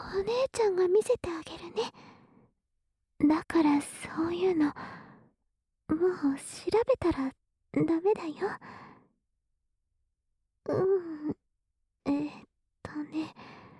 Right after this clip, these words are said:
そういうのは、もうちょっとその、あ、あなたにはちょっと早いから。う、うん。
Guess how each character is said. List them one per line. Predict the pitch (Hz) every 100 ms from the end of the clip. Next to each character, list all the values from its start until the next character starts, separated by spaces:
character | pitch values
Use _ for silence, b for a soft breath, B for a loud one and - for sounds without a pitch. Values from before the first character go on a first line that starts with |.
| B B 277 - -
そ |
う | 320 392
い |
う | 466 508 480 415
の | 370
は、 | 349 320 _ _ -
も | - - 466
う | 494
ち | -
ょ | 571
っ | -
と | 427
そ | - 392
の、 | 392
あ、 | 403 B B B B B B B B B _ _ _ _ _ _ _ -
あ | 302 285 277 294 330
な | 381 539
た | 571 539
に | 403
は | 349 339 - -
ち | -
ょ | 381
っ | _
と | 311
早 | - - - 311 330
い | 381
か | - -
ら。 | 330 311 B B B B B B B _ _ _ _ _ _ _ _ _ _ _ _ - - _ _ _ _
う、 |
う |
ん。 | -